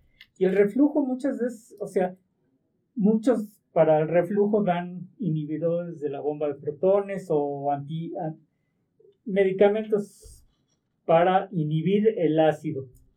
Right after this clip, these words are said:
cuando el problema no es del ácido, el ácido está en el estómago. Lo que está pasando es que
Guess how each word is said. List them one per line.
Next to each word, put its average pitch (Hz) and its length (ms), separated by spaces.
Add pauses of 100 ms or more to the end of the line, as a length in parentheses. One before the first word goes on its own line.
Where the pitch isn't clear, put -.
(420)
cuando 151 240
el 151 120
problema 165 480
no 175 240
es 180 140
del 160 200
ácido, 185 560 (580)
el 156 180
ácido 202 360
está 185 240
en 190 80
el 175 120
estómago. 156 600 (260)
Lo 147 180
que 151 100
está 175 280
pasando 196 460
es 185 120
que 147 280